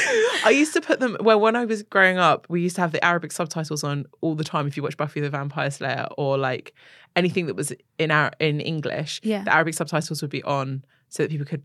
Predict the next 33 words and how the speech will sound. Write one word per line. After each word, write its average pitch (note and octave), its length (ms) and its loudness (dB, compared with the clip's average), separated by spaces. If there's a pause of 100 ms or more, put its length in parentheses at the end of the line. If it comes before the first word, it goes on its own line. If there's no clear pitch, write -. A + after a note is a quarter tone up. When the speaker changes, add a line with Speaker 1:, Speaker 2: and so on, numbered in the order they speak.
(140)
Speaker 1:
read D3 180 -2
the C#3+ 60 -8
translation. C#3+ 640 -4
And - 20 -6
I C#4+ 180 2
think D4 140 2
I G3+ 100 4
got F3+ 140 0
Speaker 2:
Ah. E3+ 40 -4
Speaker 1:
better D#3 200 2
at - 80 -8
reading C#3 260 -6
Arabic C#3 360 -4
through C#3 160 -4
the C3+ 60 -6
subtitles. C3+ 580 -8
Speaker 2:
That's F#4+ 200 -10
smart. F3 300 -2
When, C4+ 300 0 (400)
um, A#3 300 4
<clears throat> - 120 -2
when A#3 380 8
I B3 40 2
lived A#3 160 -2
in A3 80 2
Spain, F#3+ 520 2
the, F3+ 440 0 (300)
there F3+ 160 4
was, E3+ 460 0
there's F3 220 0
basically G#3+ 420 4
no F3 400 4 (100)
English E3 500 -2